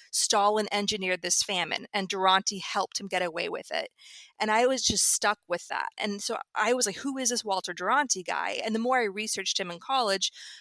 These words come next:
I came across these really, really intriguing stories of how he was lovers with this Satanist Aleister Crowley. They would do these black magic sex orgies in nineteen twenties Paris. Duranty would write Latin hymns for these orgies. They would do opium. They shared a lover for many years.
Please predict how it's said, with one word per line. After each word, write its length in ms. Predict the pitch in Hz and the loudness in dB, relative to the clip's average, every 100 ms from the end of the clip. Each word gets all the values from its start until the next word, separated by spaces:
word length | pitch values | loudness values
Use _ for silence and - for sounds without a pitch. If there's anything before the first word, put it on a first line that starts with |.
| - | -10
I 40 | |
came 200 | 226 285 | -6 -2
across 340 | 269 - 233 214 | -2 0 0 2
these 220 | 220 - | -2 -4
really, 600 | 202 220 240 254 226 208 | -6 -4 0 0 0 -2
really 300 | 185 202 202 | -2 0 0
intriguing 400 | 190 - 190 180 | -2 -4 -6 -4
stories 420 | - 202 190 185 | -2 -2 -2 -2
of 80 | 185 | -2
how 300 | 190 196 180 | -2 0 0
he 220 | 196 208 | -2 -10
was 300 | 190 190 180 | 0 2 2
lovers 760 | 175 175 175 180 190 226 - - - - _ | 0 2 2 2 -2 0 -2 -2 -10 -20 _
with 140 | 208 - | -8 -2
this 140 | 202 | 0
Satanist 500 | - 202 - 196 196 | 2 0 0 -4 -2
Aleister 420 | 180 175 185 - | 0 0 0 -4
Crowley. 600 | 190 - 170 143 160 202 240 | -6 -2 0 2 0 -6 -6
They 100 | 202 | -4
would 140 | 196 | -2
do 140 | 170 202 | -4 -6
these 180 | 185 - | -6 -8
black 420 | 175 180 180 - | -2 2 2 -2
magic 460 | 190 180 170 185 | 0 0 0 -2
sex 360 | - - 170 - | -2 -2 -4 -6
orgies 520 | - 185 180 220 233 | -6 -4 -4 -4 -4
in 100 | 226 | -2
nineteen 340 | 185 170 190 196 | 0 -2 -4 -10
twenties 400 | - 170 175 - | -6 -6 -6 -8
Paris. 640 | - 123 123 196 - - - - - - | -10 -6 -2 0 0 -2 -10 -14 -14 -8
Duranty 460 | 202 185 185 190 220 | 2 6 6 4 -4
would 120 | 180 | 2
write 380 | 185 185 180 - _ | 6 6 4 -2 _
Latin 400 | 185 180 190 180 | 0 0 0 -8
hymns 440 | 170 165 180 202 | -4 -6 -2 -2
for 100 | - | -2
these 220 | 190 190 | -4 -2
orgies. 500 | 214 190 196 240 233 | -2 -2 0 0 0
They 140 | 220 185 | 0 0
would 240 | 180 165 | 0 -4
do 180 | 196 170 | -8 -2
opium. 480 | 185 220 220 220 214 | -2 -2 0 0 2
They 120 | 175 | 2
shared 260 | - 180 156 | 2 0 -2
a 80 | |
lover 360 | 151 180 202 214 | 0 2 2 0
for 140 | 208 | -2
many 300 | 214 208 202 | -4 -2 -2
years. 320 | 196 190 202 | 0 0 -2